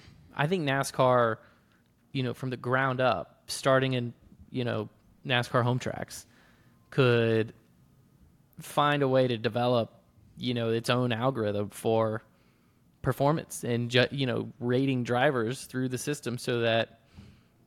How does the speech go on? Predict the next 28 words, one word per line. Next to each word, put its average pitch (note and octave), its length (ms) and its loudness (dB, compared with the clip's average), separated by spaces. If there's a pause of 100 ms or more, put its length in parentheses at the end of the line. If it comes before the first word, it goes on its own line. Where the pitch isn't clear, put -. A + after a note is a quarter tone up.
(100)
they C3 680 0
make C3 280 -2
sure C3+ 520 -2
that A#2+ 180 -6
they B2 120 2
have B2 280 0
the B2 80 -4
highest A#2+ 380 -2
quality A#2+ 320 -2
drivers A2 500 -4
competing A#2 540 -6
in A2 100 -4
their G#2+ 140 -4
series. - 480 -6 (880)
It, D#3 180 2
to F3 100 2
me, G3 120 4
it, F#3 260 0
it F#3+ 140 4
is, E3 240 4
it's, - 280 -4 (1080)
it E3 140 2
is D3+ 220 4 (100)
completely E3+ 1000 0 (1200)
absurd C3+ 640 2
to B2 100 -6
think B2 420 -4
that G#2+ 360 -6